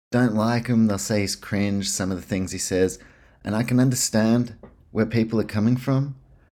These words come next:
Uh, but I, what I like about him is that he is just himself. He's an individual dude. He's not trying to be like, you know, "I'm the fucking baddest guy on the planet. I'm gonna fucking kill everyone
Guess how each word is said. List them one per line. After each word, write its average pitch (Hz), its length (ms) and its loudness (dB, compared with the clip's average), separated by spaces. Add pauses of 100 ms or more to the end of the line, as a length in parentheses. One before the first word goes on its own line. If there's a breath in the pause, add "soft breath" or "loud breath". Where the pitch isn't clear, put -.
(160)
Uh, 92 120 -4
but 107 200 0
I, 127 120 4
what 127 180 2
I 131 120 4
like 117 260 0
about 90 280 -2
him 82 240 -8 (200)
is 87 160 -8
that 90 140 -4
he 87 140 0
is 82 200 -4
just - 420 -8 (580)
himself. 78 720 -4 (360)
He's 80 220 -10
an 73 200 -12 (160)
individual 85 540 -6
dude. 80 260 -4
He's 78 140 -6
not 95 220 -4
trying 87 600 -4 (720 soft breath)
to - 120 -10
be 80 240 0
like, 78 340 -2
you 82 100 -6
know, 76 280 -2 (460 soft breath)
"I'm 110 120 -4
the 110 80 -4
fucking 107 400 -2
baddest 110 540 0
guy 113 240 2
on 107 100 2
the 101 60 -2
planet. 113 480 2
I'm 107 160 2
gonna 104 160 0
fucking 107 440 -2
kill 117 240 2
everyone 104 560 4